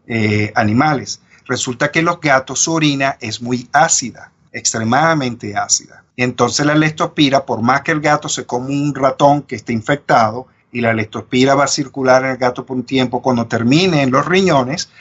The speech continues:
no le va a gustar el ambiente y no va a poder sobrevivir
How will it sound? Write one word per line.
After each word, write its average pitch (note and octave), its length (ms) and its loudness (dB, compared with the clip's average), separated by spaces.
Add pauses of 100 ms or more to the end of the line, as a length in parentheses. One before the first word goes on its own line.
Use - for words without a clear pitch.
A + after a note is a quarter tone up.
(140)
no A#2 180 2
le C3 120 4
va C#3 100 4
a C#3+ 40 2
gustar D3 280 -4
el C#3+ 100 -2
ambiente D3 600 -2
y B2 80 -6
no A#2 160 -2
va B2+ 120 6
a B2+ 60 -2
poder B2 240 -2
sobrevivir B2 760 -2